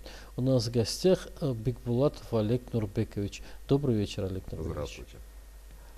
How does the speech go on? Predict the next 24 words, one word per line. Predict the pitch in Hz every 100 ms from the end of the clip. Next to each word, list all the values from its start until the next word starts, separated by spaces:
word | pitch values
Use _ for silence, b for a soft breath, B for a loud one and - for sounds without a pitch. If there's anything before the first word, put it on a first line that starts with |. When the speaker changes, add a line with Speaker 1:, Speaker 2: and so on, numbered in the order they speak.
| b b
Speaker 1:
Сколько | - - 214 202
лет | 160 127 120
вы |
преподаете? | 104 120 - 110 104 101 95 - - - - - - - b b b b b b -
Speaker 2:
Ну, | 123 -
э, | 110 101 85 - -
под, | 101 - -
э, | 98 90 80 - -
по | 117
большому | 107 117 - 110 98
счету, | 90 - 98 - 90 85 78
когда | 90 90 92
я |
начал | 90 85 87
заниматься | 85 90 90 87 82 82
этой | 78 85
деятельностью, | 82 85 - 76 - 76
там, | - 73
постоянно | - - 92 87 82 78
и |
достаточно | 78 82 85 80 - 90
часто, | - 135 - -
это | 76 85 76
вот | 76